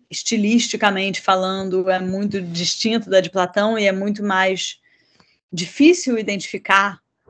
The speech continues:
possíveis recursos retóricos, né? Não é um ti-, o tipo de coisa que eu costumo fazer quando eu vou estudar Aristóteles, de jeito nenhum, na maior parte das vezes não. Mas ocorreu justamente que, me debruçando sobre o capítulo nove da interpretação,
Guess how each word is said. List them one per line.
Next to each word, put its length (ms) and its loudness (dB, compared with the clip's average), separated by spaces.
possíveis 1080 -4
recursos 540 -6
retóricos, 840 0
né? 260 -4
Não 200 -4
é 160 0
um 140 -2
ti-, 180 -10
o 80 -8
tipo 180 -10
de 80 -8
coisa 280 -4
que 160 -6
eu 120 0
costumo 460 -10
fazer 640 0
quando 200 -6
eu 80 -2
vou 180 -6
estudar 540 -8
Aristóteles, 800 0
de 100 -6
jeito 240 -2
nenhum, 300 -4
na 100 -6
maior 240 -4
parte 340 -2
das 220 -2
vezes 320 -4
não. 420 0
Mas 160 8
ocorreu 460 8
justamente 720 2
que, 160 2
me 80 6
debruçando 580 2
sobre 300 0
o 40 -2
capítulo 380 -2
nove 280 0
da 160 -4
interpretação, 960 -4